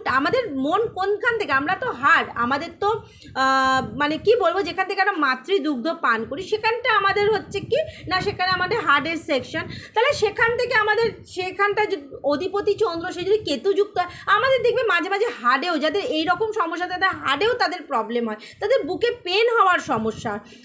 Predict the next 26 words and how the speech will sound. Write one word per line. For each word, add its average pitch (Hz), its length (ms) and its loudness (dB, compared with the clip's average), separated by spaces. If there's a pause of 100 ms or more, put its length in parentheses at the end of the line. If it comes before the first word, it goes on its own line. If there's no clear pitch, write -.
(140)
এবার 523 360 4
বলো, 294 240 2 (380)
অনেকের 480 480 4
বলবে 415 240 4
যে, 440 120 4
"দিদি, 381 380 4 (120)
আমার 415 320 2 (160)
হেলথ 349 320 2
ভালো 269 480 0
যাচ্ছে 381 360 0
না, 311 120 0
হেলথে 311 480 -2
খুব - 500 -2
সমস্যা 339 500 0
দিচ্ছে, 294 400 -6 (340)
কিছুতেই 453 580 4
আমি 403 200 4
হেলথ 330 420 -2
নিয়ে 392 240 0
সুস্থ 339 360 -8
হতে 349 200 0
পারছি 294 280 0
না।" 302 100 -2
কেন 330 240 0
হবে 381 420 0
না? 311 340 0